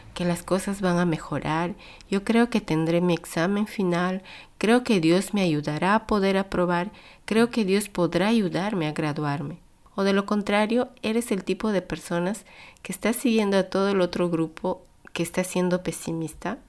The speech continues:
en el que te dices que es demasiado difícil y que sinceramente no vas a lograr, o eres la persona que marca la diferencia a través de su fe en Jesucristo,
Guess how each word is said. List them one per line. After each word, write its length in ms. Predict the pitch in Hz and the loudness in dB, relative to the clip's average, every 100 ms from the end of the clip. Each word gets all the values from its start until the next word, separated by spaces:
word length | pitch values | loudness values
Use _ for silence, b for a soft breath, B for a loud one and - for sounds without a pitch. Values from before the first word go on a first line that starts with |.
| _ - - - - | _ -20 -20 -20 -2
en 120 | 202 | 2
el 100 | 226 | 2
que 120 | 208 | 2
te 100 | 208 | 2
dices 380 | 214 233 254 247 | 2 2 0 -2
que 160 | - 220 | 2 2
es 100 | 214 | 4
demasiado 640 | 220 202 196 202 202 208 | 4 2 2 2 4 4
difícil 800 | 180 180 220 240 - 165 156 - - - - | 2 0 0 0 2 0 0 -6 -14 -20 -10
y 80 | 190 | -6
que 120 | - | -4
sinceramente 880 | - 208 202 226 240 226 220 226 240 - | 0 0 2 2 2 2 2 0 0 0
no 180 | 214 214 | 0 2
vas 220 | 233 - | 0 0
a 60 | 196 | 0
lograr, 540 | 170 175 185 208 233 - | 2 0 -2 -4 -6 -10
o 140 | - 220 | 0 6
eres 180 | 262 | 6
la 100 | 311 | 6
persona 520 | 320 208 - 196 202 226 | 2 0 0 0 0 0
que 160 | 190 | -2
marca 440 | 180 180 196 - 240 | 0 0 0 -2 -2
la 120 | 202 | 0
diferencia 680 | 165 - 180 180 190 180 | -2 -2 0 0 -2 -4
a 40 | 165 | -4
través 320 | 165 170 185 | -2 0 0
de 140 | 190 196 | 0 -4
su 180 | - | -4
fe 380 | 165 - 160 180 | -8 -4 0 0
en 100 | 180 | 0
Jesucristo, 840 | - 175 - - 180 175 175 - | -4 -8 -8 -4 -2 -2 -2 -12